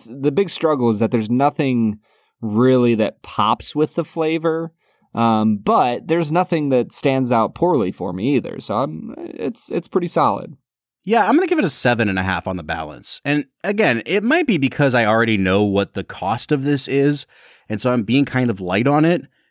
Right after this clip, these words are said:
Speaker 2: But, I mean, again, like, we always keep in mind the value of this. And I think when we get to the value, I'll reflect this a little bit better. But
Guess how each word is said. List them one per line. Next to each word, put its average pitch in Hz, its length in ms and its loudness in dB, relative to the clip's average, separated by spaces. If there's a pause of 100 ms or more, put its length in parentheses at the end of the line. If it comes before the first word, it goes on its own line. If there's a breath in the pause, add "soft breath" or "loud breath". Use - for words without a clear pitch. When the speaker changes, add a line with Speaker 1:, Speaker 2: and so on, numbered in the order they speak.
(140)
Speaker 2:
But, 139 540 2 (920)
I 170 60 -4
mean, 190 140 2
again, 165 440 0
like, 123 240 -2
we 175 400 0
always 170 340 2
keep 180 280 -2
in 156 140 4
mind 117 360 2
the 123 140 0
value 117 480 0
of 82 160 -6
this. 90 200 -4
And 131 120 -2
I 156 60 0
think 170 340 -2 (320 soft breath)
when 156 120 0
we 156 80 4
get 214 180 0
to 226 60 0
the 160 80 4
value, 107 380 2
I'll 110 200 2
reflect 135 360 -2
this - 140 -6
a - 40 -10
little 101 220 -6
bit 95 240 -6
better. 110 320 0
But 92 260 -2